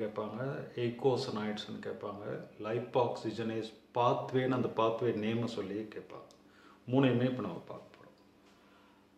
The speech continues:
Actually, abbreviation P Gs-னு சொல்லுவாங்க. இது இன்னும் it acts on some local hormone characters இருக்கிறதுனால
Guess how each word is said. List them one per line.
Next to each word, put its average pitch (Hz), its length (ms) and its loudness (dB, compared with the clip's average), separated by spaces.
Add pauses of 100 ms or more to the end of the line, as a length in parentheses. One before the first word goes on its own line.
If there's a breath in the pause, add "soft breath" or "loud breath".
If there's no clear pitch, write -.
(120)
Actually, 131 300 4
abbreviation 131 560 10 (160)
P 127 180 10
Gs-னு 113 400 4
சொல்லுவாங்க. 107 480 0 (560)
இது 127 220 -2
இன்னும் 120 280 2 (220)
it 127 100 -4 (220)
acts - 320 4
on 127 80 4 (240)
some 135 140 4 (120)
local 147 280 12 (120)
hormone 123 420 8 (220)
characters 123 520 6
இருக்கிறதுனால 107 460 0